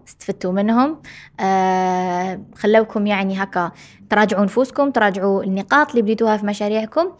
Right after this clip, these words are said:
لكن اليوم قولوا ختامها مسك، اليوم راح نهضروا على الحاجة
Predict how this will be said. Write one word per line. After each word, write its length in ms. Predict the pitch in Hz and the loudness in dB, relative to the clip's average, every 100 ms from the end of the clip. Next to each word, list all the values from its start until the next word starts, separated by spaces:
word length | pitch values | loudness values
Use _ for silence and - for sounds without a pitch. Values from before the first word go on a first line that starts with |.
| - - - - | -20 -20 -10 -6
لكن 220 | 220 226 | -2 0
اليوم 400 | 226 269 302 294 | 2 4 4 0
قولوا 280 | - 220 214 | -4 -2 -2
ختامها 500 | 214 220 214 196 185 | -2 -4 -4 -4 -2
مسك، 340 | 254 - - | -4 -6 -10
اليوم 260 | 196 220 226 | -6 -4 -4
راح 140 | - | -6
نهضروا 420 | 196 196 196 190 185 - - - | -8 -6 -6 -6 -8 -16 -20 -10
على 380 | 196 214 233 254 - - | -4 0 -2 -4 -10 -12
الحاجة 640 | 190 - 240 226 208 233 | -10 -4 -2 -2 -4 -8